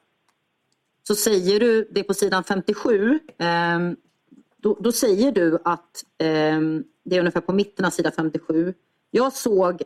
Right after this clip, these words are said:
automatvapenskott, alltså A K fyrtiosjuor.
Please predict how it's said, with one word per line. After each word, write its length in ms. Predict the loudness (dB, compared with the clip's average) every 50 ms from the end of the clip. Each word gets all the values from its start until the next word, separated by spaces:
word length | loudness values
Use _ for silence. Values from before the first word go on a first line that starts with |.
| -6 -2
automatvapenskott, 1700 | 0 0 0 0 -2 0 2 2 2 2 0 -2 -2 -4 -2 -2 -2 -2 -2 _ -4 -4 -2 -4 -4 -4 -4 -4 -4 -6 _ _ -2
alltså 360 | -2 -2 -2 -2 -4 -6 -4 -2
A 220 | 0 0 0 -2 _
K 60 | -8 -6 -6
fyrtiosjuor. 840 | -6 -6 -4 -6 -4 -2 -4 -4 -2 -2 -2 -2 -2 -4 -6 -8